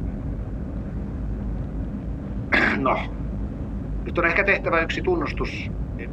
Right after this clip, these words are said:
en minä ole mikään lentokapteeni, ihan tavallinen Pulkkinen vaan. Markku Pulkkinen, toimittaja, ja tämä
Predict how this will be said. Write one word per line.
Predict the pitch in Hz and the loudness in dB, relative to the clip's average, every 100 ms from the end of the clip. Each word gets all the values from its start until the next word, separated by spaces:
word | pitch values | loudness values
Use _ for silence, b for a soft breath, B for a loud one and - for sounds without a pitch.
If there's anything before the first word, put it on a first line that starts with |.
| - | -2
en | 120 | 0
minä | 123 139 | 4 6
ole | 143 139 | 8 6
mikään | 139 139 | 6 6
lentokapteeni, | 143 139 131 120 - 127 113 113 - | 6 4 6 4 4 2 4 2 2
ihan | 120 120 113 98 - | 2 2 2 -2 2
tavallinen | 127 143 143 143 | 6 6 6 2
Pulkkinen | 156 147 139 127 117 | 2 2 2 2 4
vaan. | 131 127 101 - - - - - - - | 6 6 2 -2 -4 -4 -4 -4 -4 -2
Markku | 190 - - | -2 0 2
Pulkkinen, | 180 151 - 143 131 | 4 2 4 2 4
toimittaja, | 127 120 - 117 113 113 | 4 4 2 2 4 4
ja | 107 | 2
tämä | 107 104 110 | 2 2 2